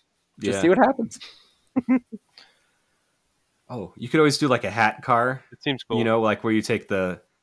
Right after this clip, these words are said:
Speaker 2: the lower part of a unibody car, just, like, cut the top off and then, like, weld, weld it to the bottom of another car. You know what I'm talking about?
Speaker 1: Nope.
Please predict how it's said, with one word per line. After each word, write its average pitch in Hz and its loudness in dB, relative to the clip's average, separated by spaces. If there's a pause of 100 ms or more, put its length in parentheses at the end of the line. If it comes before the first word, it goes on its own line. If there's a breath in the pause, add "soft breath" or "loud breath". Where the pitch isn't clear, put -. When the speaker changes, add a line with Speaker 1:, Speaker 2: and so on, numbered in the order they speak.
(120)
Speaker 2:
the 104 0
lower 107 2
part 110 2
of 98 -4
a 92 -2
unibody 101 0
car, 101 -2
just, 90 -8
like, 92 -8
cut - -4
the 104 -12
top 95 -4
off 98 -6 (480)
and 92 -8
then, 92 -6
like, 90 -8
weld, 95 -4 (840)
weld 95 -2
it - -4
to 107 -6
the 87 -4
bottom 92 -2
of 90 -8
another 90 -6
car. 98 -8 (580)
You 98 -10
know 98 -6
what 95 -8
I'm 92 -12
talking 98 -6
about? 101 -10 (560)
Speaker 1:
Nope. 147 4